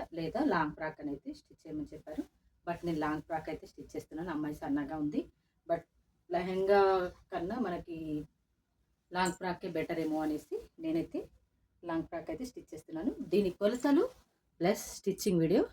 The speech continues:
నీకు నెక్స్ట్ వీడియోలో పెడతాను, చూసేయండి. ఓకే అండి, ఓల్డ్ శారీ మనకు కావాల్సింది లాంగ్ ఫ్రాక్‌కి, ఓల్డ్ శారీ అండి. దానికి కావాల్సింది మనకి పోన్స్ క్లాత్ అండి. పోన్స్ అయితే మనకి పెద్ద పన్నా ఉంటుంది,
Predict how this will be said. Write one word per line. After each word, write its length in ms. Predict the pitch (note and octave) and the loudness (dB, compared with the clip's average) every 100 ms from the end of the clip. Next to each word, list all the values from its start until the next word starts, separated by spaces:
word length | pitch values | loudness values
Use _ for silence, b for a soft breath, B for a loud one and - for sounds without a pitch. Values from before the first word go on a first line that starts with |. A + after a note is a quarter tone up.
| E3+ | -2
నీకు 180 | D3+ D3+ | 2 6
నెక్స్ట్ 240 | D3 - - | 6 6 2
వీడియోలో 240 | D3 C#3 G#3+ E3+ | 2 4 -2 -2
పెడతాను, 380 | C3+ C#3 D#3+ D4 - | -6 -4 -2 -2 0
చూసేయండి. 480 | E4+ D4 D3 A#2+ - - _ _ _ _ _ _ _ _ _ _ _ _ _ _ _ _ _ _ _ _ - G3+ | 0 2 2 0 -6 -14 _ _ _ _ _ _ _ _ _ _ _ _ _ _ _ _ _ _ _ _ -10 -4
ఓకే 160 | G#3 F3+ | 0 2
అండి, 140 | C4 - _ _ F3+ | 2 0 _ _ 2
ఓల్డ్ 200 | F3+ G3+ | 4 4
శారీ 300 | - C#3 D#3+ - - - - | 4 4 4 2 -4 -12 -4
మనకు 180 | E3+ - | -2 4
కావాల్సింది 500 | D#3 D3 - C#3+ A3+ G4+ | 6 6 2 2 2 4
లాంగ్ 180 | D3 D3 C#3+ | 4 4 2
ఫ్రాక్‌కి, 280 | B2 - D4 - E3 | -6 -6 -8 -4 -2
ఓల్డ్ 160 | D#3+ E3+ | 0 2
శారీ 220 | D3 D3 D3+ | 2 4 4
అండి. 160 | C#3+ F4+ - _ _ _ - F3 | 4 2 0 _ _ _ -10 -6
దానికి 260 | F3+ A3+ - | -4 -6 -6
కావాల్సింది 520 | E3+ D#3+ D#3 - G3 A#4+ - _ _ - E4+ | -4 -4 -4 -8 -6 -6 -8 _ _ -6 0
మనకి 260 | E3+ E3+ C4 - | 0 0 -4 0
పోన్స్ 300 | F#3+ A3 - F3+ | 2 2 0 2
క్లాత్ 260 | D#3 D#3 | 2 4
అండి. 160 | D3+ C4 A4 - | 4 4 4 4
పోన్స్ 280 | G3 A3+ B3+ G3 | 4 4 4 2
అయితే 200 | - C#4+ | 2 0
మనకి 220 | F#3 F3+ F3+ | 0 -4 -4
పెద్ద 180 | F3+ - F#3+ | 0 4 4
పన్నా 220 | F3 E3 D#3+ | 6 6 10
ఉంటుంది, 360 | D3+ D3 C#3 | 8 8 6